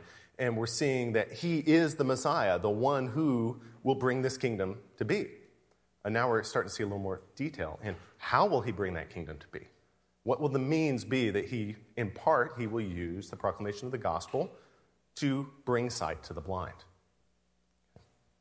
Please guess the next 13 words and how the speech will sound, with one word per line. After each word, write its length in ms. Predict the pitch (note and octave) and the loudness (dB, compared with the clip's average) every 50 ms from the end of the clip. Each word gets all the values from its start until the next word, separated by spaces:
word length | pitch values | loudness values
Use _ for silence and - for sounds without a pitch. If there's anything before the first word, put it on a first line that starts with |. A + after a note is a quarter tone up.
| _ _ _ _ _ _ _ _ _ _ _ _ _ _ - - - - | _ _ _ _ _ _ _ _ _ _ _ _ _ _ -20 -20 -16 -6
So 280 | - - C3+ A2+ A2 - - | 2 4 6 6 6 4 0
the 60 | C#3 | -2
good 200 | B2 A#2 D3 D#3 | 0 2 2 2
news 240 | C#3 B2+ B2+ B2 - | 4 4 2 2 2
is 100 | A#2 A2 - | 0 -2 -2
to 60 | G#2+ | 0
be 100 | A2+ A2+ | -2 -2
proclaimed 480 | - - A2 - A2 G2 G2 F#2+ F2+ | -2 -2 -4 -2 0 0 0 0 -2
and 100 | - G2 | -2 -2
is 120 | G2+ F#2+ - | -2 -2 -2
to 120 | - - G2 | -4 -6 -4
be 140 | F#2 G#2+ | -4 -2
believed. 640 | F2+ F2 A2 A2+ C3+ D#3+ D3+ A#2+ G2+ E2+ E2 - - | 0 0 2 2 2 2 2 2 0 -2 -4 -8 -12